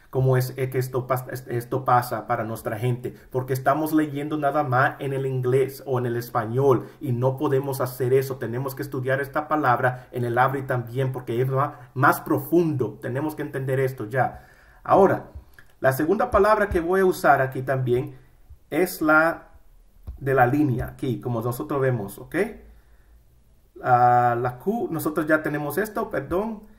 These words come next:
La próxima es a la K, ah, perdón, aquí está, ¿ok? La Q, ¿ok? Y esta es la línea, sí, como nosotros vimos aquí,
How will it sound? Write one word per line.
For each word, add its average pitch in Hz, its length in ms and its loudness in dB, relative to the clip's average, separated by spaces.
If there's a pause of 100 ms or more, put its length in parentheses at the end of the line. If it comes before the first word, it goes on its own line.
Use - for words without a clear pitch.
(260)
La - 340 -2
próxima 196 560 2
es - 540 -6 (440)
a 139 140 -2
la 135 220 2
K, 143 280 6
ah, 143 160 -4
perdón, 131 520 -2
aquí 139 240 -8
está, - 480 -4 (480)
¿ok? - 180 -12 (440)
La 131 220 4
Q, - 380 6 (460)
¿ok? 131 200 -6 (760)
Y 143 160 4
esta 170 280 4
es 185 140 2
la 151 140 6
línea, 143 360 8
sí, 143 220 -4
como 127 160 -2
nosotros 143 400 -4
vimos 135 300 -4
aquí, - 480 -6